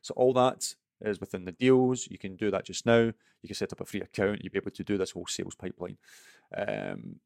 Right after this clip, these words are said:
things like tasks we don't use, documents, just as you can get,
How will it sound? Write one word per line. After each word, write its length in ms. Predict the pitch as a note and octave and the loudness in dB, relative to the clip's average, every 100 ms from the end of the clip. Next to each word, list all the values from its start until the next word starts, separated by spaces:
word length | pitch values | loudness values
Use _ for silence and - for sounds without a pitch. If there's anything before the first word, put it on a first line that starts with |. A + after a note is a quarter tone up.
| _ _ _ _ | _ _ _ _
things 220 | - C#3+ A#2+ | 0 2 2
like 120 | - | 0
tasks 600 | - B2 C3 - - - | 6 8 6 2 -2 -2
we 80 | A2+ | 0
don't 280 | A2+ A2 | 0 -2
use, 760 | G#2 A2+ A2+ A2+ A2+ A2+ A2 - | 0 2 4 4 2 0 -4 -2
documents, 480 | - A#2+ - A#2+ A#2+ | 6 6 6 -4 -2
just 220 | - - | -2 -2
as 100 | A2 - _ | -6 -8 _
you 80 | - | -18
can 120 | - | -12
get, 160 | G#2+ - | -10 -10